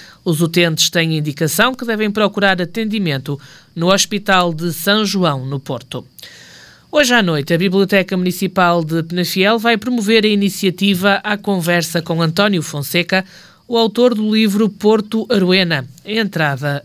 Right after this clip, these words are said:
é livre. Este fim de semana vai decorrer mais um passeio ao frio entre Póvoa, em Gluf e Penafiel,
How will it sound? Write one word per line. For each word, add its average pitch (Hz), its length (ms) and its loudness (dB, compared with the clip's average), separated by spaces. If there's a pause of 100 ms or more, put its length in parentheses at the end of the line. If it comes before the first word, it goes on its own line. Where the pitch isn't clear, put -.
(100)
é 220 100 0
livre. 127 440 -4 (840)
Este 294 220 -2
fim 254 160 0
de - 60 -6
semana 151 380 -2
vai 175 200 0
decorrer 208 420 0
mais 214 300 0
um 208 160 0
passeio 240 680 2
ao 247 120 4
frio 202 520 2
entre 156 380 0
Póvoa, 190 540 0
em 147 160 -6
Gluf 165 400 -2
e 156 40 0
Penafiel, 165 600 0